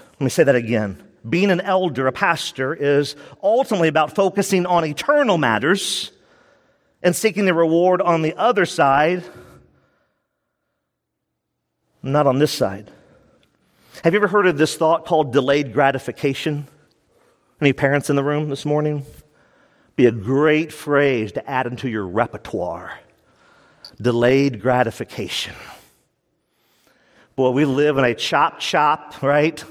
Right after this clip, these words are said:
Get it done now, yesterday, microwave Christianity world, <laughs> don't we?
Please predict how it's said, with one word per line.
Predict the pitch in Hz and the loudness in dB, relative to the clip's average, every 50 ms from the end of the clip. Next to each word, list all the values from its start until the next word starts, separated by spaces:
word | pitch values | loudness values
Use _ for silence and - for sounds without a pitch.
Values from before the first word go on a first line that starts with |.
| 131 123 117 | -14 -14 -10
Get | 98 127 165 165 160 | -2 0 2 2 2
it | 175 175 165 151 127 | 0 -2 -4 -6 0
done | 175 170 160 160 160 160 156 156 151 151 | 0 2 2 4 2 2 2 2 0 0
now, | 151 147 147 147 143 143 143 147 151 147 143 - - - - | 2 2 2 2 2 2 2 2 2 0 -2 -6 -14 -18 -10
yesterday, | 127 131 160 175 175 165 - - 165 165 151 135 165 156 156 156 151 151 151 147 | -4 -2 0 0 0 -2 -4 -2 0 0 2 2 2 2 2 2 4 2 2 0
microwave | 135 139 143 147 147 156 175 170 - - 170 160 160 156 160 156 151 147 | 0 0 0 2 2 2 2 0 2 0 2 2 4 2 2 2 0 -2
Christianity | - - 175 165 - - - 156 147 151 147 135 131 | -2 -2 -2 -2 -2 -2 -2 -2 0 0 0 0 -2
world, | 127 123 131 123 110 107 | -2 0 -2 -2 -2 -2
<laughs> | |
don't | 107 - - 143 131 | -2 -4 -4 -2 -2
we? | 139 135 117 101 | -4 -4 -6 -8